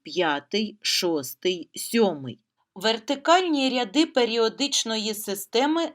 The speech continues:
називають групами. У короткому варіанті таблиці вісім груп.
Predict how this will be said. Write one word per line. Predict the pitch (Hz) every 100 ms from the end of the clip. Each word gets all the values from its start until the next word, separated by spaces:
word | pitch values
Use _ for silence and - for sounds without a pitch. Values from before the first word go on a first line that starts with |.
| 208
називають | 202 190 196 185 185 175 214 262 -
групами. | 240 247 302 269 - 170 156 147 _ _ _ _
У | 220 208
короткому | 254 285 392 - 349 302
варіанті | 277 247 233 233 277 302 262
таблиці | 262 214 180 208 214 208 - 320 339 _ -
вісім | 175 226 202 - 240 240 -
груп. | 214 277 277 214